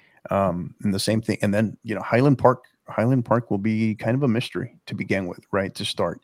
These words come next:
we'll see. We know they have talent. We know they're well coached. How quickly can they make the adjustment to their new district, to six A, um,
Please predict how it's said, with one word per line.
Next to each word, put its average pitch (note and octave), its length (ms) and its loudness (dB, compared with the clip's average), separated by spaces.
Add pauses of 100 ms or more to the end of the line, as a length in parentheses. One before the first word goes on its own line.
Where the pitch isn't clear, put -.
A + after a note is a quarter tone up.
(300)
we'll G#2 120 -8
see. G2 160 -4
We F#2+ 160 -6
know F#2 160 -6
they G2+ 120 -4
have G#2 140 -2
talent. F#2+ 340 -4
We G2 80 -8
know F#2 200 -4
they're A2 120 4
well G#2+ 200 0
coached. - 520 -8 (520)
How G2 160 -2
quickly G2 360 -8
can F#2+ 140 -8
they G2 80 -6
make F#2 240 -10
the F#2+ 140 -8
adjustment F#2 520 -10 (100)
to A#2 100 -4
their G2 120 0
new F#2 160 -2
district, F2+ 560 -8 (140)
to G#2 200 -6
six - 240 -6
A, F#2 280 -4 (420)
um, F#2 400 -6